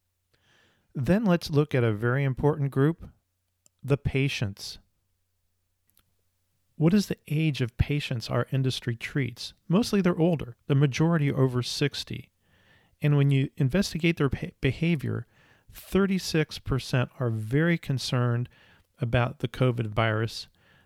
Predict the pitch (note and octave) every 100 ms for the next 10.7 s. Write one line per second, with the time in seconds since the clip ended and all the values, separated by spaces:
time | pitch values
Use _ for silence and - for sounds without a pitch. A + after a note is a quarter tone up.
0 | _ D3+ E3 D#3+ D3 D3+ D3 D3 - D3
1 | C#3 B2 A#2 - A#2+ C3+ C3 B2+ A#2 A2+
2 | - - C3 C3+ C3+ C3 C3 C3 - C3
3 | B2+ B2+ - B2+ B2 C3+ C3 - _ _
4 | _ _ _ _ _ - D#3+ E3+ C#3+ C3
5 | D#3 - D3 - D3 C3+ C#3 C#3+ A#2 A2
6 | - C3 C3+ C#3 - - A#2+ B2 C#3 B2+
7 | C#3 C3+ C#3+ D3 - - _ - A#2+ A2+
8 | A#2+ B2+ C#3 - B2+ - C3 C3 B2 C3+
9 | C3+ - C#3 A#2 G#2+ B2 B2 B2+ C#3 C#3+
10 | A#2 A2 A2+ B2 C3 C3+ D3